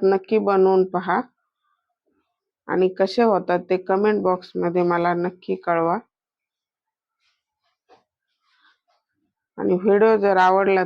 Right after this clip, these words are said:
तर नक्की लाईक करा आणि जास्तीत जास्त शेअर करा. हे अशा प्रकारे साल काढून घेतलेले आहेत मी पाच रताळ्याचे.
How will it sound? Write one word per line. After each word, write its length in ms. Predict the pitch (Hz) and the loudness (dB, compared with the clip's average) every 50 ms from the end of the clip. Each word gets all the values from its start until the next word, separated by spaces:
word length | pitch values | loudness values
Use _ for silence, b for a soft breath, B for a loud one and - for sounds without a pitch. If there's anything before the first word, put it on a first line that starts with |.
| 185 - | -4 -6
तर 80 | 175 175 | -4 -2
नक्की 440 | 180 185 185 185 - - 196 196 190 | 0 0 0 -2 -4 -6 -2 0 0
लाईक 240 | 185 190 180 180 - _ | 0 0 -2 -4 -6 _
करा 240 | - 170 175 180 190 | -6 -4 -2 -2 -2
आणि 340 | 196 196 185 180 196 190 190 | -2 -2 -2 -2 -2 -2 0
जास्तीत 400 | 185 185 190 - - _ 196 190 196 | -2 -2 -2 -6 -8 _ -10 -8 -6
जास्त 320 | - 180 175 175 - _ 185 180 | -4 -4 -6 -6 -10 _ -16 -14
शेअर 320 | - - - 180 180 170 175 - | -12 -6 -4 -4 -4 -4 -6 -6
करा. 220 | - 165 165 175 220 - _ _ _ _ _ _ _ _ _ _ _ _ _ - | -6 -4 -4 -4 -8 -8 _ _ _ _ _ _ _ _ _ _ _ _ _ -2
हे 40 | |
अशा 260 | 185 185 190 - 240 233 | -2 -2 -2 -2 -4 -2
प्रकारे 500 | 233 - 208 190 - - 180 180 196 208 | -2 -2 -4 -4 -2 -4 -2 -2 -2 -4
साल 340 | - - - 202 196 196 196 - | -4 -2 0 2 2 2 0 -2
काढून 340 | 190 180 180 175 180 180 180 | -2 -2 0 0 0 0 0
घेतलेले 480 | 170 180 208 - 175 175 180 180 175 175 | -2 -4 -6 -4 -2 -2 0 0 0 -2
आहेत 200 | 170 170 170 165 - 185 | -2 -4 -8 -10 -10 -10
मी 160 | 190 202 240 - _ _ _ _ _ _ _ _ _ _ _ _ _ _ _ _ _ _ _ _ _ _ _ _ _ _ _ _ _ _ _ _ _ _ _ _ - | -8 -8 -8 -10 _ _ _ _ _ _ _ _ _ _ _ _ _ _ _ _ _ _ _ _ _ _ _ _ _ _ _ _ _ _ _ _ _ _ _ _ -6
पाच 260 | - 180 175 175 - | -4 -4 -4 -4 -4
रताळ्याचे. 720 | 180 180 175 180 180 175 170 170 180 175 180 - 185 233 | -2 -2 -2 -4 -4 -4 -2 -2 -2 -2 -2 -2 -2 -2